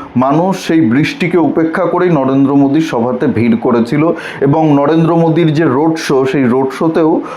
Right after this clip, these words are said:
প্রচুর মানুষ কিন্তু বৃষ্টিতে ভিজে নরেন্দ্র মোদীকে দেখার জন্য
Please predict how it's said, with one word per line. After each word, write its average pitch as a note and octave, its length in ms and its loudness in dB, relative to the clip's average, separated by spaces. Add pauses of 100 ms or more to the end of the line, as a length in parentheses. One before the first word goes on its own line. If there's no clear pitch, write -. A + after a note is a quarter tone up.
(140)
প্রচুর F#3+ 380 2
মানুষ E3+ 400 0
কিন্তু E3+ 280 0
বৃষ্টিতে C3+ 540 0
ভিজে D3+ 540 2
নরেন্দ্র C3 420 2
মোদীকে C#3 360 2
দেখার B2+ 380 0
জন্য C#3 360 2